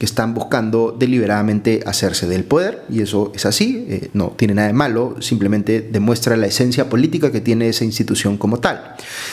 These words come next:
Eh, dada la cantidad de políticos en ejercicio que se han visto involucrados en, eh,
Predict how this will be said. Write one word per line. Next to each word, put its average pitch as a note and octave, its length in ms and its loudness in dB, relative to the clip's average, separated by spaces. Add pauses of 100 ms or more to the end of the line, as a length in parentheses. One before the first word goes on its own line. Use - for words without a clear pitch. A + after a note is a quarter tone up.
(300)
Eh, G2 320 0
dada F3 280 0
la F#3 120 -2
cantidad C#3+ 360 2
de D3 80 2
políticos B2+ 720 0
en B2+ 80 2
ejercicio A#2+ 560 0
que G#2+ 80 -4
se A#2+ 100 0
han A#2+ 80 2
visto B2 480 0
involucrados A#2+ 800 2
en, A#2+ 320 2
eh, G#2 160 0